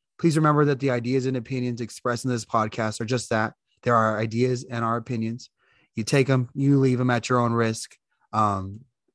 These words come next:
if you do have an issue with gambling, please remember to reach out for help before it starts to get too serious. Uh, some numbers are one eight hundred gamblers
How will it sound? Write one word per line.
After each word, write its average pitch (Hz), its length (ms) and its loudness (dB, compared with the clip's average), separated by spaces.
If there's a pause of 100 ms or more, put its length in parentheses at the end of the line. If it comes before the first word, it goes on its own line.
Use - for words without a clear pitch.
if 180 160 0
you 170 120 4
do 151 200 2
have 160 260 4
an 147 60 0
issue 139 240 0
with 135 100 -2
gambling, 120 420 -4 (300)
please 165 180 4
remember 147 280 2
to 139 80 4
reach 135 240 0
out 127 180 -2
for 120 140 -6
help 123 240 -6
before 113 320 -4
it 110 60 -6
starts 113 260 -2
to - 80 -14
get 110 140 -2
too 113 160 -4
serious. 110 600 0
Uh, 95 240 0 (320)
some 139 160 -2
numbers 143 300 4
are 123 100 4
one 135 160 4
eight 131 120 2
hundred 123 320 0
gamblers 113 600 -2